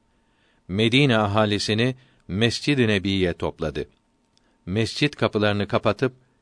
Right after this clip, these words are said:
kürsüye çıktı. Şöyle dedi: "Ey cemaat! Size nasihat vermek ve emirlerime uymanızı tembih etmek için buraya topladım. Ey Medine ahalisi!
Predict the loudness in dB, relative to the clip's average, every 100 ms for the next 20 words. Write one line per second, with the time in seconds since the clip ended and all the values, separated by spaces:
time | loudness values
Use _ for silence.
0 | _ -8 2 2 2 -2 -2 -4 -10 -8
1 | -10 -10 _ _ _ _ _ -16 0 2
2 | 4 0 -4 -6 -8 -14 _ _ _ _
3 | _ _ _ _ _ _ 2 2 2 0
4 | 0 -2 -6 -14 -20 _ _ _ _ _
5 | _ _ _ -8 -4 2 2 4 2 2
6 | 0 2 0 -2 -2 0 -2 -6 -10 _
7 | _ _ _ _ _ -4 -2 -2 -2 -2
8 | 0 2 2 2 2 0 0 0 -2 -2
9 | -2 -2 0 2 2 2 0 -4 -4 -6
10 | -6 -6 -4 -4 -4 -6 -6 -8 -8 -10
11 | -14 _ _ _ _ _ _ _ _ _
12 | _ _ _ 0 2 4 2 2 2 0
13 | 0 0 -2 -2 -4 -2 -4 -4 -6